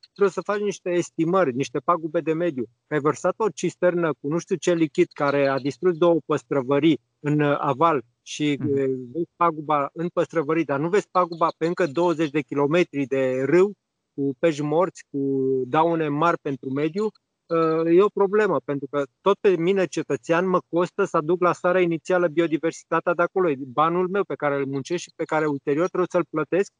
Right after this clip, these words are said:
Speaker 1: în contul, uh, lipsei unei legislații care să-l facă pe acel om care a vărsat să plătească. Și ce n-avem noi și ne trebuie iarăși foarte mult este o asigurare de mediu. Avem multe business-uri, mii de business-uri, optzeci de mii de business-uri care ne-, necesită autorizație de mediu,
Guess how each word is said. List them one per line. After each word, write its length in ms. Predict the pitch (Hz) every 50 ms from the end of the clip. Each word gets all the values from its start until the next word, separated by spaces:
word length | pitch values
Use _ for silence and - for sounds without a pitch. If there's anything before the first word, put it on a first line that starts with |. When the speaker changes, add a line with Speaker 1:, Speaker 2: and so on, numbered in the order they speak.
| _ _ _ _
Speaker 1:
în 200 | _ 190 185 185
contul, 640 | 170 - 190 202 226 226 208 _ - 156 170 196 190 - _ _ _ _ _
uh, 280 | - 156 156 151 147 147
lipsei 320 | 147 180 190 - - 208
unei 200 | 202 190 185 180
legislații 640 | 170 170 156 139 147 - _ 160 160 175 - - 214
care 200 | 208 - 185 185
să-l 220 | 170 - 185 175 -
facă 260 | _ 196 196 - 202 185 -
pe 220 | _ 185 180 170 - -
acel 500 | _ 165 156 - - - 214 202 180 165 -
om 180 | - 170 170
care 220 | 165 - 160 143 143
a 60 | 135
vărsat 400 | 123 135 139 127 - 170 170 - _
să 200 | - - 180 165 -
plătească. 600 | - 165 156 - - 165 151 - - _ 117 104 _ _ _ _ _ _
Și 100 | - 165
ce 120 | - 208
n-avem 300 | 214 233 226 214 226 214
noi 280 | 208 214 220 214 202 185
și 160 | - - -
ne 100 | 175 170
trebuie 360 | - - 175 170 165 170 160
iarăși 280 | 165 175 165 160 147 - _
foarte 220 | 226 214 - -
mult 180 | 165 185 185 175
este 220 | 190 175 - 190
o 20 |
asigurare 560 | 180 - - - 180 139 160 165 170 180 185 185
de 120 | 170 185
mediu. 360 | 180 185 190 180 139 135 131 139
Avem 340 | 135 120 160 196 208 190 165 -
multe 400 | - 143 170 226 233 - - 180
business-uri, 640 | 139 143 156 143 139 165 170 - - 196 170 165 - _ _ _ _
mii 280 | - 131 156 214 240
de 140 | 208 196 190
business-uri, 580 | 147 131 170 175 160 151 165 165 - - 202 190
optzeci 440 | 170 156 175 190 208 185 202 190 165
de 120 | 156 170
mii 120 | 170 190
de 120 | 170 165 151
business-uri 520 | 117 - 175 180 160 175 160 - 165 160
care 240 | - 151 143 135 143
ne-, 160 | 143 151 165 -
necesită 420 | 147 147 143 - 175 180 - -
autorizație 580 | 190 170 - 170 151 143 135 156 160 170 - 190
de 120 | 165 170
mediu, 300 | 147 143 139 135 156 202